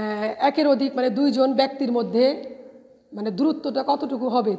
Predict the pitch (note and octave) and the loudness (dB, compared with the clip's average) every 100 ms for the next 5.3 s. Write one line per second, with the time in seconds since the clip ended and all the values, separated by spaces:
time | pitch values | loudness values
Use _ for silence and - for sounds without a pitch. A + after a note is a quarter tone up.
0 | - C4+ - C4 G#3+ C#4+ - B3 A3+ A3 | -2 -2 0 -2 0 -2 -2 -4 -6 -6
1 | A#3 G3+ E3 D#3+ - - _ - C4 C4+ | -6 -8 -8 -12 -20 -20 _ -4 -2 2
2 | B3+ B3 - A#3+ E4 - - - - B3+ | 2 2 0 0 0 -8 -18 -20 -8 -2
3 | B3+ B3 B3+ A#3+ A#3 - G#3 F#3 F3 - | -2 -2 -4 -4 -6 -10 -10 -10 -14 -18
4 | - _ - C#4 C#4 C4 C4+ C4 C4 D#4+ | -20 _ -6 -4 -2 -2 -2 -2 0 -2
5 | - - D4+ | -4 -6 -6